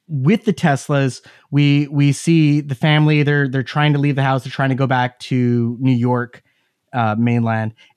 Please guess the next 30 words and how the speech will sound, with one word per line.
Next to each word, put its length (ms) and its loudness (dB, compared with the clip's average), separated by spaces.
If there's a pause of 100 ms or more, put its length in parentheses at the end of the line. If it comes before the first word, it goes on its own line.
and, 380 2 (340)
uh, 100 -10 (120)
all 160 2
these 200 2
Teslas 440 -2
start 280 -6
crashing. 560 -4
And 80 -2
Amanda 300 0
figures 420 0
out, 280 2
oh, 240 0
they're, 460 -2 (160)
they're 340 -2 (100)
self-driving. 1000 -2 (460)
And 380 0
even 380 4
fucking 480 -2
Elon 380 4
Musk 340 0
in 100 0
a 80 0
tweet 340 -4
was 160 -6
like, 360 -2
"Oh, 340 2
looks 220 -2
good," 380 0
or 220 -4
something. 340 -8